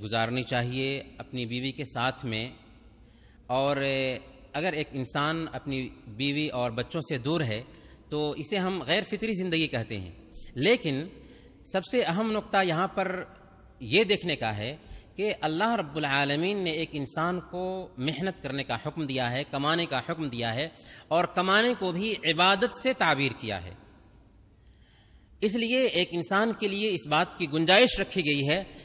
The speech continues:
کہ وہ اپنی بیوی بچوں سے دور بھی ہو جائے اور جائے کمائے، تاکہ بچوں کو پرسکون زندگی نصیب ہو۔ لیکن یہاں پر شرعی مسئلہ یہ ہے کہ اس کے لیے یہ ضروری ہے کہ اپنی بیوی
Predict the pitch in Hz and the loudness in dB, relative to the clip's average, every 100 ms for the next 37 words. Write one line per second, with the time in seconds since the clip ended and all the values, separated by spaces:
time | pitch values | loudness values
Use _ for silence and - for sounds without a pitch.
0 | - - 170 185 202 180 127 - 156 - | -10 -2 0 2 0 -2 -4 -8 -10 -4
1 | 170 151 165 180 147 120 135 190 165 170 | -2 0 0 0 -4 -6 -4 -4 -2 -2
2 | 131 190 185 170 143 175 196 135 139 185 | 0 0 0 0 2 2 6 6 4 0
3 | - - - 151 147 196 226 220 170 175 | -10 -4 2 2 6 6 6 4 2 4
4 | 208 226 156 170 220 156 147 - 220 220 | 4 4 2 2 2 -2 -2 0 0 0
5 | 214 226 240 214 - 190 - 202 247 185 | 2 4 4 2 -4 -2 -2 2 2 4
6 | 226 247 269 226 165 127 101 90 - - | 4 6 6 2 0 -4 -6 -10 -14 -16
7 | - - - - - 135 277 - 247 254 | -20 -20 -20 -18 0 8 8 8 2 0
8 | 240 - - - - - 180 233 254 254 | -6 -12 -18 -20 -16 -2 2 2 2 2
9 | 233 202 196 247 262 247 247 233 196 151 | 2 0 0 2 4 4 6 6 6 6
10 | 135 156 185 - - - - 247 185 170 | 6 4 2 -4 -18 -10 0 2 2 0
11 | - 247 226 190 202 233 226 143 208 233 | 2 2 2 2 4 6 4 4 4 6
12 | 165 185 214 247 180 165 214 - 214 170 | 6 4 4 4 4 4 2 0 0 0
13 | - 214 233 170 175 175 | -2 -2 -2 0 0 0